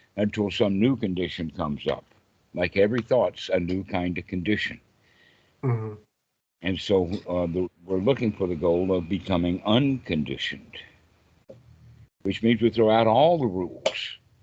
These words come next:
Speaker 1: and just sort of learn to hang out and to stop conditioning ourselves by wanting stuff.
Speaker 2: Mm-hmm.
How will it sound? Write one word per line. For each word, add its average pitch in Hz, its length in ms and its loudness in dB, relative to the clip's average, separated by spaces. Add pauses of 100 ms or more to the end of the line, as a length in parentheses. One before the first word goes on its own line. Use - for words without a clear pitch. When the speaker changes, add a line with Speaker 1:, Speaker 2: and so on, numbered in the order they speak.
(260)
Speaker 1:
and 98 120 -2
just 117 220 -2
sort 127 220 -2
of 113 80 -2
learn 127 260 -2
to 120 120 0
hang 139 300 2
out 131 340 0 (540)
and 90 160 -8
to 90 60 -10
stop 135 340 -4
conditioning 113 640 -4
ourselves 92 540 -4
by 87 160 -4
wanting 98 500 -6
stuff. - 320 -12 (960)
Speaker 2:
Mm-hmm. 117 280 -2